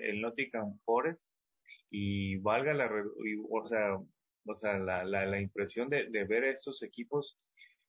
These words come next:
por encima de los cien años de fundación, o sea,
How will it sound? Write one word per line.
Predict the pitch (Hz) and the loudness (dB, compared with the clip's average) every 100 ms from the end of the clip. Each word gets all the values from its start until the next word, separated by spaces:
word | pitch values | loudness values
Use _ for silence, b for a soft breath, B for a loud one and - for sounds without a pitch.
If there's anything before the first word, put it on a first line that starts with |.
| - | -2
por | 107 104 | 2 4
encima | 101 120 139 151 | 2 0 2 4
de | 127 | 4
los | 101 - | 2 0
cien | 123 135 131 | -2 0 0
años | 139 156 | 0 0
de | 143 123 | -2 -4
fundación, | 104 98 92 - 117 147 | -4 -2 -2 -2 -4 -4
o | 139 | -2
sea, | 120 | 0